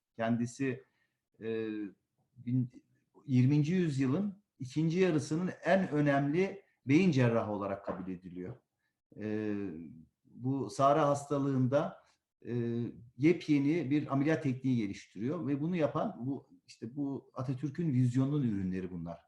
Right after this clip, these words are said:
Çok önemli bir hadise. Yani o dönemde bu uygulamaları başlatabilmek. Dolayısıyla,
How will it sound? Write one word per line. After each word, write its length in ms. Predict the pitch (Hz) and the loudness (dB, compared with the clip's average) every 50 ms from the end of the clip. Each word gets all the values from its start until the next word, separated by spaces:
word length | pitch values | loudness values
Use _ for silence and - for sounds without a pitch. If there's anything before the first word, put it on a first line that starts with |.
| _ | _
Çok 320 | - - 147 143 147 - - - | -6 -6 -6 -6 -6 -12 -10 -4
önemli 460 | 117 113 120 120 120 120 123 123 113 | 0 2 2 4 4 4 2 2 0
bir 220 | 110 107 104 - - | -2 -8 -10 -14 -10
hadise. 460 | 110 107 104 101 101 - - 101 95 92 - | -6 -6 -6 -6 -6 -10 -10 -12 -12 -12 -8
Yani 240 | - 110 107 104 101 | -6 -6 -4 -4 -4
o 140 | - 123 120 | -2 -2 0
dönemde 520 | 117 107 104 101 98 95 98 131 139 - - - - - _ _ _ | 0 0 -2 -4 -4 -4 -4 -4 -6 -6 -12 -20 -20 -20 _ _ _
bu 80 | - 127 | -6 -2
uygulamaları 720 | 135 120 110 113 110 113 110 107 107 107 110 113 127 120 | -2 0 0 0 0 0 0 0 0 -2 -2 0 0 0
başlatabilmek. 880 | 110 104 - - 113 107 - 107 95 101 101 101 117 127 - - _ _ _ _ - - - - _ _ _ _ _ _ _ _ _ _ _ _ | 0 -2 -4 -6 -10 -8 -8 -8 -8 -8 -6 -4 -6 -6 -6 -10 _ _ _ _ -20 -20 -20 -20 _ _ _ _ _ _ _ _ _ _ _ _
Dolayısıyla, 920 | - 160 190 214 226 220 220 - 262 254 220 208 220 247 233 - - - | 2 4 6 6 6 4 4 4 2 4 4 4 4 2 2 -2 -10 -16